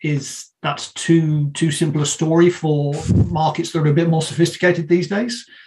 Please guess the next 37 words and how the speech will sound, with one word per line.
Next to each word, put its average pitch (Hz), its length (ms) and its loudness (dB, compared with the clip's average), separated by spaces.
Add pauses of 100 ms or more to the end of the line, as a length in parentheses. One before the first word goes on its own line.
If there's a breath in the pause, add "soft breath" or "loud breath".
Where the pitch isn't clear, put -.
(140 loud breath)
And 156 100 0
I 147 40 4
think 165 180 4
Phil 175 360 6
pointed 170 420 0
to 185 180 4
it, 202 120 0
you 175 60 -2
know, 156 160 0
there's 160 220 -2
concerns 156 800 0
about 147 420 -2
maybe 147 400 0
equities 156 500 -4
losing 151 460 2
their, 147 400 0
uh, 147 280 -2
you 160 140 -4
know, 147 100 0
losing 151 380 2
some 147 220 -2
steam 151 360 0
this 147 220 -2
year. 151 320 -2 (380 loud breath)
Um, 135 360 -4 (340 loud breath)
there's 156 320 0
clearly 175 400 6
the 143 180 2
upside 143 420 -2
of 120 220 -6
Russia, 147 300 -2
Ukraine. 143 760 0
And 156 160 -4
I 156 60 0
think 175 200 2
more 156 260 2
broadly, 151 1080 2